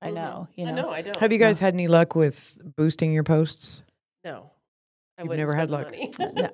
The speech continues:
Speaker 1: I, I have spent the money, and I, I don't know that it helps. I have
Speaker 3: Okay.
Speaker 1: not,
Speaker 2: Mm-hmm.
Speaker 1: I have not seen that it really helps that much. If the, I, I've spent more money, um, hiring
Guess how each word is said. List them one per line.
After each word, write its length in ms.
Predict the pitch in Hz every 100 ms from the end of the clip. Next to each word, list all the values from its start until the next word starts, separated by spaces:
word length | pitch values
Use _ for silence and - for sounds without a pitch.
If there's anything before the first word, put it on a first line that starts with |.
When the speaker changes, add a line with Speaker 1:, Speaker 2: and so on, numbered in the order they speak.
| -
Speaker 1:
I, 200 | 214 220 -
I 100 | 202
have 260 | 202 180 180
spent 260 | - 208 190
the 80 |
money, 300 | 202 202 190
and 180 | - 170
I, 300 | 135 170 170 165 _ 190
I 80 |
don't 320 | 196 196 175 170
know 240 | 170 175
that 260 | 165 165 -
it 300 | 170 165 - _
helps. 680 | _ - 156 - - - - - _ _ _
I 60 | 185
have 160 | 185 175
Speaker 3:
Okay. 80 |
Speaker 1:
not, 340 | 175 175 175 175
Speaker 2:
Mm-hmm. 100 | 143 _ _ -
Speaker 1:
I 100 | 165
have 160 | 170 175
not 240 | 214 233
seen 200 | 226 196
that 140 | 175
it 100 | 156 -
really 220 | 175 165
helps 360 | 160 170 165 -
that 260 | 180 156 -
much. 440 | 143 - - - _
If 140 | 180 165
the, 180 | 156 -
I, 140 | - - - - - _ _ _ -
I've 140 | 208
spent 260 | 208 226 208
more 200 | 202 190
money, 540 | 185 175 175 170 170
um, 340 | - 170 165 160
hiring 800 | - 185 175 170 165 160 160